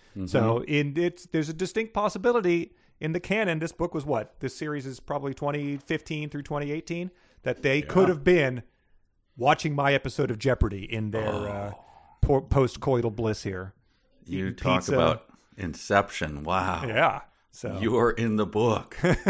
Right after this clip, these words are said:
Speaker 2: <laughs>
Speaker 1: Connor is coming from inside the quilting
Speaker 2: We wa-,
Speaker 1: book.
Speaker 2: we watched this dork get his ass kicked by a guy named Pranjal. It was, uh, felt really bad for him. Felt bad for people who had traveled to watch him.
Speaker 1: Wow, that is amazing.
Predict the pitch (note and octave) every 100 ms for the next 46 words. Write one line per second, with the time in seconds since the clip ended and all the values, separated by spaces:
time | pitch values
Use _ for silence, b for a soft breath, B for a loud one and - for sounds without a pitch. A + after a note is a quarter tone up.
0 | - F#3 - F3+ - - A#2 C3+ A#2+ G#2+
1 | - B2 C#3+ C3 B2+ C3+ B2 B2+ C3+ B2+
2 | A#2+ C3 C3 - D3+ E3+ D#3+ - - A3
3 | E3 - E3+ F3+ F3+ F3+ D3 D3 A2+ C#3+
4 | D#3 C#3 D#3 C3+ A2 A#2+ C3 - - C3+
5 | - A#2+ A#2 A2+ A2+ A2 G#2+ B2 A#2 A#2
6 | A2+ B2+ A#2 A2 A2+ G#2+ G#2+ A2 - G#2
7 | G2 G2+ G2+ G#2 F#2 - A2+ C3+ B2 C3
8 | D3 A#2+ A2+ A2+ B2 G#2+ G#2+ - B2 G2+
9 | G#2+ A2 A2 A2+ A#2+ A#2 G#2 - A#2 G#2+
10 | A2+ G#2+ G2 G2 - G2+ _ _ _ _
11 | - F#2+ F2 F2+ E2+ D#2+ F2+ F#2 E2+ D#2
12 | D#2 D#2+ E2+ F2+ F2 D#2+ C#2+